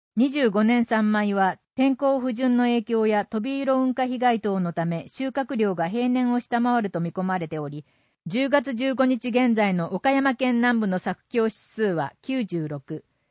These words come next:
国の調査によると、県内の運河被害面積は六千三百六十ヘクタールで、農業共済組合によると、市内の水稲被害のうち、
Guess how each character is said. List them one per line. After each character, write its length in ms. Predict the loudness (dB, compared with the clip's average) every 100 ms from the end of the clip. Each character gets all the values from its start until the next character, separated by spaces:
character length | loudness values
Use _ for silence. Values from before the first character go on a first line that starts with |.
| _ _ _ _
国 220 | 0 2
の 120 | 2 2
調 220 | 0 0
査 140 | 2
に 120 | 0
よ 100 | 0
る 100 | -2
と、 260 | -2 -4 -4 _
県 240 | -4 0 2
内 180 | 2 0
の 140 | 0
運 180 | 0 0
河 140 | 0
被 100 | 0
害 220 | 0 0
面 200 | 0 0
積 280 | -2 -6 -4
は 180 | -4 -4
六 200 | -6 -8
千 280 | -6 -2 -2
三 220 | 0 0
百 220 | 0 -2 -4
六 240 | -4 -4
十 160 | -4 -4
ヘ 140 | -6
ク 120 | -14
タ 200 | -6 -2
ー 60 | -2
ル 60 | -4
で、 180 | -8 -10 _ _ _ -2
農 220 | 0 2
業 180 | 2 0
共 240 | 0 0
済 220 | 0 -2
組 340 | -2 0 0 0
合 120 | 0
に 140 | -2
よ 120 | -2
る 100 | -4
と、 260 | -4 -4 -4 _
市 180 | -10 -2
内 220 | 2 2
の 100 | 2
水 240 | 0 -4 -2
稲 220 | 0 0
被 120 | 0
害 220 | -2 -2
の 100 | -2
う 80 | -4
ち、 280 | -6 -8